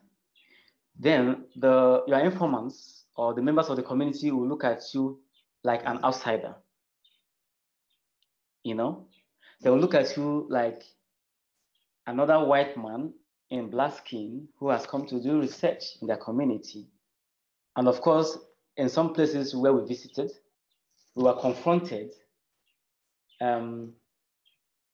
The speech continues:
as people who were sent by the British to come and do the kind of work they did in the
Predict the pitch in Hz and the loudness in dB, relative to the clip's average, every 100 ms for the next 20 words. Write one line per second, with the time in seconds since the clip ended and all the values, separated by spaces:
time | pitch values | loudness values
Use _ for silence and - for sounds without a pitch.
0 | _ _ _ _ - 127 127 123 - 180 | _ _ _ _ 0 2 2 0 -6 -6
1 | 151 131 147 160 156 135 117 - - 151 | -4 -4 0 2 2 2 0 -2 -2 -2
2 | 151 151 - _ _ _ _ _ _ _ | -2 -6 -16 _ _ _ _ _ _ _
3 | _ _ _ _ _ - 127 113 123 123 | _ _ _ _ _ -4 -2 -2 -4 -4
4 | 190 180 101 - _ _ _ - 104 113 | -4 -6 -14 -20 _ _ _ -14 -12 -4
5 | 135 143 139 - _ 117 117 135 143 127 | -2 -4 -8 -20 _ -10 -8 -4 -2 -2
6 | - 135 127 123 117 131 - 110 151 139 | -2 0 0 0 0 0 0 -2 0 -2
7 | 123 | -4